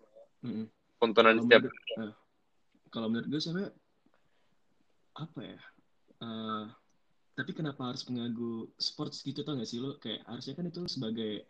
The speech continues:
Speaker 1: ajang sportivitas kayak gitu, dan itu nggak nyangkut pautnya sama politik kayak gitu menurut gue ya.
Speaker 2: Hmm.
Speaker 1: Tapi kenapa
Speaker 2: Hmm.
Speaker 1: harus, eh, dengannya ada, adanya penembakan itu, ya pemain-pemain pada boykot. Emangnya itu bakal ngubah, ngubah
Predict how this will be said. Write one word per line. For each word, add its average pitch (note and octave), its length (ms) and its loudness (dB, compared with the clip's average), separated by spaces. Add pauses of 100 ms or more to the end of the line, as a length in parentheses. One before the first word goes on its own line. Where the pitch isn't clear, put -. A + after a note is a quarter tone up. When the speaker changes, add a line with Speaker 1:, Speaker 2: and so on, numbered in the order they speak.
(140)
Speaker 1:
ajang A2+ 320 -8
sportivitas - 720 -10
kayak G2 240 -14
gitu, G2+ 80 -14
dan G#2+ 160 -8
itu D3 160 -8
nggak C3+ 240 -6
nyangkut A2 320 -14
pautnya G#2+ 240 -12
sama G2+ 400 -12
politik B2+ 400 -8
kayak G#2 240 -12
gitu G2+ 80 -16
menurut G2+ 320 -12
gue A#2 160 -6
ya. G2 100 -8
Speaker 2:
Hmm. G#2+ 380 0 (240)
Speaker 1:
Tapi A#2+ 240 -6
kenapa A2 320 0
Speaker 2:
Hmm. A2+ 80 -12
Speaker 1:
harus, - 480 -6 (160)
eh, G2+ 320 -6
dengannya G#2 480 -6
ada, F#2 200 -6 (840)
adanya G#2+ 320 -4
penembakan G2+ 480 -6
itu, D3 240 -8 (1200)
ya A2+ 240 -6 (320)
pemain-pemain A#2+ 480 -6
pada A#2+ 160 -6
boykot. A#2 400 -6
Emangnya D3 400 -4
itu C#3 160 -6
bakal B2+ 320 -4
ngubah, A2+ 560 -4 (640)
ngubah A2 300 -4